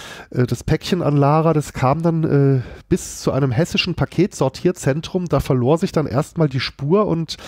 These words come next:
äh, eine ganze Weile nach dieser, ähm, Nullnummer kam dann, oder war's doch noch davor? Also auf jeden Fall kam irgendwann, kam dann so Teile, äh, des, dessen, was ich losgeschickt habe, zu mir zurück und, äh,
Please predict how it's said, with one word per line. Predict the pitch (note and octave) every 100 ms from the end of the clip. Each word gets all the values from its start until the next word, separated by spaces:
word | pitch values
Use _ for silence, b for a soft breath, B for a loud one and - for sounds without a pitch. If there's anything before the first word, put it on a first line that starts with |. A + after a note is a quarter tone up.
| B B B B -
äh, | D3
eine | D3 C#3+
ganze | A#2 D3 - F3
Weile | D3 E3 E3+ C#3+
nach | B2+ D3+ G#3 -
dieser, | - C3 B2 A2+
ähm, | A#2 A2 G#2+ G#2+ G#2 G2+ G2 - G#2+
Nullnummer | A#2+ B2+ C#3 D#3 E3 E3
kam | - - C3 E3
dann, | E3 E3 D#3 - _ _ _ _ -
oder | G#2+ G#2
war's | A2+ - -
doch | A#2+
noch | F3+
davor? | - B2 - C#3 E3+ D#3
Also | C#3+ C#3+ B B B
auf | D3
jeden | D3+ F3+
Fall | - D#3+
kam | D#3 D3 D3 C#3+
irgendwann, | D3+ F3+ F3 B2 D3+ E3
kam | D3+ D3
dann | D3
so | C#3
Teile, | - - A#2+ D#3 E3+ C3 -
äh, | B2
des, | B2+ - -
dessen, | D3 - D3+
was | C#3+
ich | C3+ -
losgeschickt | D3+ - D#3+ F3 -
habe, | D#3+ D3+ -
zu | - D3
mir | C#3+ E3+
zurück | E3+ - C3 F#3+ -
und, | D3 D3 -
äh, | B2 C#3 C3+